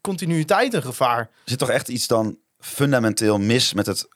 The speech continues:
Speaker 2: evaluatie- en controlesysteem van de bestuurders bij F C
Speaker 1: Nou ja,
Speaker 2: Groningen?
Speaker 1: kijk, de R V C en Gudde hebben de club gewoon gegijzeld, punt. Dat is nu, dat klinkt heel zwaar, maar Gudde heeft zichzelf in een s-, positie gemanoeuvreerd. Hij kan niet weg.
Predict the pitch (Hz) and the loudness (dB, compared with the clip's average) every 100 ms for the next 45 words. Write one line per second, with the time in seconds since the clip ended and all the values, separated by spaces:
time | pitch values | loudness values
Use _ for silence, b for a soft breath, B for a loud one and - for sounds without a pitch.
0 | _ _ - 107 101 98 95 104 - - | _ _ -2 -2 2 2 4 4 0 -4
1 | 92 101 98 117 113 104 - 107 95 92 | -4 -2 -2 0 0 0 -2 0 0 -2
2 | 90 - 110 92 - - - 101 110 131 | -4 -6 -4 -2 0 0 -2 -2 0 0
3 | 131 151 151 156 170 - 208 208 - 214 | -2 -2 -2 -2 -2 0 0 0 2 4
4 | 180 156 143 156 - 127 110 117 117 117 | 2 0 0 0 2 -4 -4 -2 -2 -4
5 | 120 139 123 117 B B B 156 190 214 | -4 -2 -2 -4 B B B -2 2 2
6 | 190 170 180 151 156 156 202 226 226 185 | 2 0 0 0 -2 0 0 0 4 2
7 | 131 143 180 226 180 156 - - B B | 4 2 2 2 0 -2 -6 -20 B B
8 | - 226 254 208 208 - - - 185 185 | 0 2 4 4 4 0 -2 2 2 2
9 | 156 139 - _ - 139 190 220 202 160 | -2 -4 -6 _ -6 -2 -2 -2 -4 0
10 | 156 147 151 147 127 139 - 202 208 160 | 0 0 0 0 0 -2 2 2 4 2
11 | 175 139 214 143 | 0 2 2 0